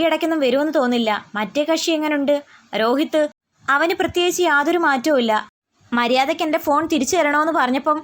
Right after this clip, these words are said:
'പോടി പുല്ലേന്ന്' പറഞ്ഞു, 'എന്നെ ഇനി കണ്ടോളാന്ന്.'"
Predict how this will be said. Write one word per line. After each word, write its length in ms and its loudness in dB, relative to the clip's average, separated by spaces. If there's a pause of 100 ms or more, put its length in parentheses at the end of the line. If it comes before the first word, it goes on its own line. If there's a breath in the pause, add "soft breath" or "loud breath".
(140)
'പോടി 360 2
പുല്ലേന്ന്' 420 0
പറഞ്ഞു, 240 2 (420 loud breath)
'എന്നെ 280 2 (100)
ഇനി 120 0 (100)
കണ്ടോളാന്ന്.'" 600 2